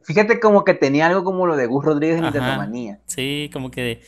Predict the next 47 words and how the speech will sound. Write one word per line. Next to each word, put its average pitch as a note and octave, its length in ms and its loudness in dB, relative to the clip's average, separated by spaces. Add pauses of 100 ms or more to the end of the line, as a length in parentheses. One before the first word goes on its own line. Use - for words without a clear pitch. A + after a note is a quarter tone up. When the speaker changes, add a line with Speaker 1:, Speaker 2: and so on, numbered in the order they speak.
(140)
Speaker 1:
Porque C#3 200 4
hasta C3+ 180 6
te-, C#3+ 160 0
Speaker 2:
de B2+ 60 0
Speaker 1:
hasta D3+ 180 4
Speaker 2:
nieve. C#3+ 140 4
Speaker 1:
tenían E3 240 6
unas G3 300 4
sillitas D#3+ 520 4
de F3 140 0
cuadritos F3+ 640 4
de, C#3 320 2
como C#3 140 2
Speaker 2:
<laughs> D3 160 2
Speaker 1:
fueran C#3+ 200 2
los E3 140 -4
cubos D3+ 320 2
de, B2+ 220 0
de A2+ 120 -2
Mario C3+ 280 2
Bros. E3+ 300 4
Speaker 2:
Sí, C#3 680 -2
tenía C3 160 -2
una D3 140 -2
maquinita B2+ 760 0
Speaker 1:
Los D3 80 8
Speaker 2:
y - 20 -
Speaker 1:
ladrillitos. C3+ 640 2
Speaker 2:
ajá. B2 520 -8 (540)
Speaker 1:
Una B2 160 -4
Speaker 2:
Sí. - 20 -2
Speaker 1:
maquinita, B2 880 -2
y B2 120 0
este, B2+ 200 -2
y B2+ 40 2
una, D3+ 220 4
y C#3+ 60 2
una D3+ 220 4
de, C3 560 2
y B2+ 60 -2
una, C#3 160 0
este, B2 440 -4
y A#2+ 100 -4
un C3+ 80 -4
refri D#3+ 240 0
de D#3 60 4
refrescos, C#3 720 0